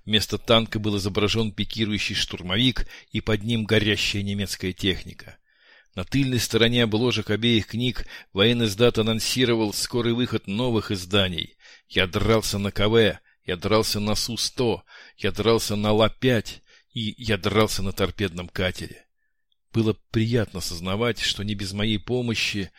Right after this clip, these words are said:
подвиги достойных уважения людей не будут забыты. Валентину тем временем за ударный труд повысили до должности специалиста столичного управления торговли.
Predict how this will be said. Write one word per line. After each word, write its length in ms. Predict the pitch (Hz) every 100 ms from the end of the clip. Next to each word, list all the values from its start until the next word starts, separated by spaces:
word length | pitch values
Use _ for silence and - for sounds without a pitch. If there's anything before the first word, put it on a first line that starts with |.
| - - _ -
подвиги 520 | 135 135 107 98 107
достойных 720 | 107 107 - 127 127 113 -
уважения 540 | 101 104 110 113 107
людей 520 | 95 95 98 117 107 - - _ -
не 180 | 110
будут 440 | 107 101 104 92 85
забыты. 600 | 87 87 98 92 - - _ _ _ _ _ _ _ _ _ _ _ _ _ _ -
Валентину 800 | 107 139 202 226 - 190 190 165
тем 260 | - 156
временем 540 | 143 151 147 147 143 123
за 160 | 104
ударный 480 | 123 110 123 117 101
труд 460 | - 101 120 147 - -
повысили 680 | 90 85 156 151 - 123 120
до 200 | 101 92
должности 640 | 113 127 113 113 104 -
специалиста 840 | - - 101 - 87 104 110 - 104
столичного 600 | - 85 104 - 98 95
управления 680 | 95 - 87 87 95 92 87
торговли. 800 | 87 85 92 87 82 76 -